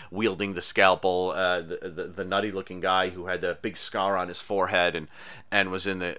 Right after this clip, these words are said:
was in, like, the hospital gown and is now in stolen O-, O R scrubs with a scalpel,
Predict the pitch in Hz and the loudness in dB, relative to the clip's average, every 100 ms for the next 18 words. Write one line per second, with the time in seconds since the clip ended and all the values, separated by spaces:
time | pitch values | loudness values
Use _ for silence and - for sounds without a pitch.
0 | 92 95 87 82 - - 101 92 90 92 | -6 -6 -6 -8 -12 -6 -4 -4 -4 -4
1 | 87 87 85 78 104 95 101 90 95 92 | -2 0 0 2 2 2 0 0 2 2
2 | 90 82 90 92 92 87 - 67 - - | 0 -2 2 2 0 -4 -10 -8 -4 0
3 | 107 101 95 85 78 - 101 95 92 92 | 0 0 -2 -4 -8 -4 2 6 6 4
4 | - 98 92 85 - 92 - - 101 90 | 2 4 2 2 -6 -6 -4 0 2 2
5 | 95 | 0